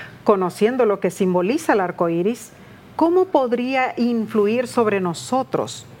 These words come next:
para vivir en obediencia al Señor? En otras palabras, ¿hay obligaciones implícitas de nuestra parte cuando miramos al cielo y vemos ese arco iris?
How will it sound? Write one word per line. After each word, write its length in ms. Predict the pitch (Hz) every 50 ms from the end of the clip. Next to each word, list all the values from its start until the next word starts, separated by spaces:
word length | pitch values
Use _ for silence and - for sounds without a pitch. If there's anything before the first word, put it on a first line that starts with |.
| - - - -
para 200 | 208 196 196 190
vivir 380 | 185 196 190 180 214 233 240 240
en 140 | 220 202 190
obediencia 680 | 185 180 180 175 165 185 208 220 226 226 - - 196 175
al 100 | 170 160
Señor? 540 | - - 160 156 175 233 311 330 240 - - - - - -
En 160 | 247 240 247
otras 260 | 277 285 - 262 220
palabras, 600 | - 254 233 214 196 170 151 135 120 117 - - - - - - - - - - - -
¿hay 220 | 220 233 254 285
obligaciones 760 | 277 269 254 254 233 233 220 208 - 247 240 240 233 233 - 247
implícitas 840 | 240 233 220 220 - 233 240 254 233 - 294 269 - 285 277 262 226
de 120 | 226 208
nuestra 680 | 190 185 190 202 233 285 294 - - - 220 190 - -
parte 640 | - 175 170 165 170 165 - - 285 349 427 415 - - - - - - -
cuando 300 | - 269 254 247 247 247
miramos 540 | 240 233 233 220 220 220 233 254 254 233 -
al 180 | 226 196 190 175
cielo 640 | - - - 214 214 214 226 240 262 277 262 - - -
y 240 | 240 208 202 196 175
vemos 480 | 175 196 208 233 269 302 311 311 -
ese 260 | 294 277 277 - 294
arco 320 | 277 269 269 - - 262 262
iris? 520 | 269 285 311 311 370 392 403 403 - -